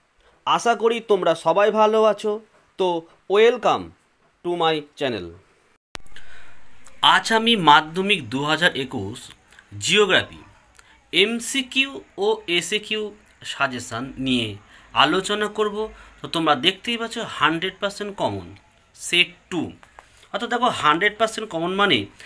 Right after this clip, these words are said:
অর্থাৎ এই কটা প্রশ্ন পড়লে যে তোমরা সব কমন পাবে এরকম নয়। আমি তোমাদের মাধ্যমিক পরীক্ষা কিন্তু শুরু হওয়ার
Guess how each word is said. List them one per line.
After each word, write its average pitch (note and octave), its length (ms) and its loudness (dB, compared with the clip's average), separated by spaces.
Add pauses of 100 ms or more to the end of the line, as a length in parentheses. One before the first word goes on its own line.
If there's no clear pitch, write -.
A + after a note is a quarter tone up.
(200)
অর্থাৎ E3 180 -4 (140)
এই F3 80 -4 (100)
কটা G3 200 0 (140)
প্রশ্ন D#3+ 260 -8 (180)
পড়লে D#3+ 340 -4
যে G3 120 -4
তোমরা G3 180 -4 (140)
সব - 180 -2 (140)
কমন E3+ 200 -8
পাবে F#3 200 -4
এরকম F3+ 260 -8 (100)
নয়। B2+ 180 4 (680)
আমি F#3+ 140 -2 (120)
তোমাদের A3 300 0 (440)
মাধ্যমিক C3+ 560 2
পরীক্ষা G#3 340 -2 (120)
কিন্তু G#3 200 -10 (180)
শুরু F3 320 -10
হওয়ার F#3+ 160 -2